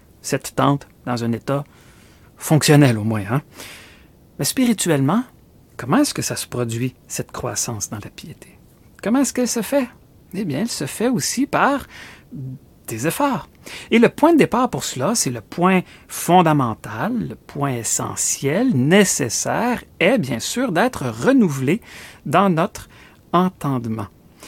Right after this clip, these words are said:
Soyez transformés par le renouvellement de votre entendement. Et cette transformation se fait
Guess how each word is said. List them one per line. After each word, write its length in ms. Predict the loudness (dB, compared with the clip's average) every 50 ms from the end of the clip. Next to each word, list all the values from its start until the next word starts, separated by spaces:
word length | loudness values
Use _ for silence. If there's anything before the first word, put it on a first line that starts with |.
| -20 -16 -8
Soyez 420 | -4 -2 2 4 4 6 6 4
transformés 1000 | 2 0 -6 -4 0 2 2 2 2 2 0 0 0 2 4 4 6 6 6 4
par 160 | 4 2 0 0
le 100 | 0 0
renouvellement 720 | 0 2 2 4 4 4 2 2 2 2 2 0 0 0
de 80 | 0
votre 300 | 0 -2 -2 -4 -6 -12 -10
entendement. 500 | -10 -10 -10 -10 -14 -16 -16 -16 -16 -20 -20 -20 -20 -20 -18 -16 -16 -10 -2 0
Et 60 | 2
cette 220 | 2 2 0 0
transformation 920 | 0 0 2 2 2 0 0 2 4 4 4 4 2 -2 -2 -2 0 0 0
se 340 | -2 -2 -4 0 0 0 0
fait 460 | 0 -4 -10 -8 -4 -4 -4 -4 -6